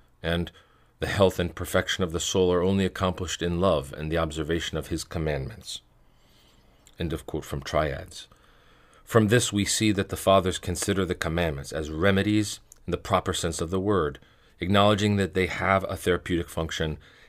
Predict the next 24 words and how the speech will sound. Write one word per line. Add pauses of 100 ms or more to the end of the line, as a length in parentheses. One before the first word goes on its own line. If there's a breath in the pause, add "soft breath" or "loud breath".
and
value
of
the
highest
importance. (640 soft breath)
For
Saint
Simeon
the
New
Theologian, (520 loud breath)
they
are
the (100)
remedies (300 soft breath)
man
applies
to
his
soul
that
is
sick